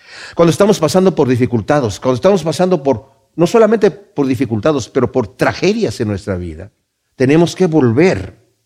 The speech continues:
a lo que el Señor ya nos ha dicho. Romanos ocho veintiocho, "Todas las cosas ayudan para bien a aquellos que aman al Señor". No lo entendemos en el momento, ¿verdad? Pero por eso dice el Señor, "Tú clama a mí y yo te responderé y te voy a enseñar cosas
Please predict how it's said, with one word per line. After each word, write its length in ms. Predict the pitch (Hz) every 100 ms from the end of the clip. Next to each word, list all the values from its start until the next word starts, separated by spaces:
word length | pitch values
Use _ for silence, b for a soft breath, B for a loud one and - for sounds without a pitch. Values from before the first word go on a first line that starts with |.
| _ _
a 80 | 120
lo 120 | 123
que 80 | 123
el 40 |
Señor 260 | 117 127 151
ya 100 | 156
nos 220 | 147 113
ha 60 | 147
dicho. 400 | 139 135 - 90 -
Romanos 440 | 127 135 156 131
ocho 220 | 147 147
veintiocho, 540 | 131 120 147 147 - 104 b b b
"Todas 280 | 139 143 143
las 200 | 117 -
cosas 400 | 143 135 131 113
ayudan 420 | 110 123 123 123
para 220 | 110 101
bien 280 | 101 120 123
a 60 | 113
aquellos 380 | - 113 107 -
que 120 | 104
aman 220 | 101 101
al 100 | 92
Señor". 320 | - 87 98 _ _ b b
No 140 | 160 247
lo 120 | 269
entendemos 640 | 254 233 233 302 302 262
en 80 | 220
el 120 | 208
momento, 580 | 202 202 302 359 - - _ _
¿verdad? 260 | 139 131 160 b b b
Pero 280 | 151 151 113 - - _ _
por 120 | 127
eso 180 | 151 160
dice 200 | 156 156
el 60 | 127
Señor, 340 | 131 131 110
"Tú 160 | - 208
clama 300 | 220 233 226
a 60 |
mí 240 | 190 269 240
y 80 | 180
yo 120 | 202
te 100 | 202
responderé 840 | 175 - 156 143 143 165 185 _ -
y 60 |
te 100 | 113
voy 140 | 143 165
a 20 |
enseñar 320 | 151 151 156
cosas 480 | 170 156 120 - -